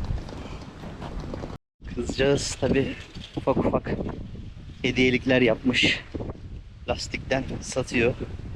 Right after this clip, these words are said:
Speaker 2: Aldım. Yani bir hatıra olsun ondan.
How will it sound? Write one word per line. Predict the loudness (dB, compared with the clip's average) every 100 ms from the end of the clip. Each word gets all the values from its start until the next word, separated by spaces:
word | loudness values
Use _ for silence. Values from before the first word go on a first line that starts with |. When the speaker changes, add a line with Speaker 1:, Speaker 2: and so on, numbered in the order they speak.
| -6 -6 -6 -8 -10 -10 -10 -4 0
Speaker 2:
Aldım. | 2 2 2 2 0 -2 -8 -8 -10 -10 -14 -12 -10 -8 -8 -8 -8 -8 -8 -8 -8 -8 -4
Yani | 0 2 2 0 -2 -8 -10 -10 -10 -10 -10 -12 -14 -14 -12 -12 -12 -14 -12 -12 -12 -12 -4
bir | 2
hatıra | 4 6 8 8
olsun | 6 6
ondan. | 6 6 4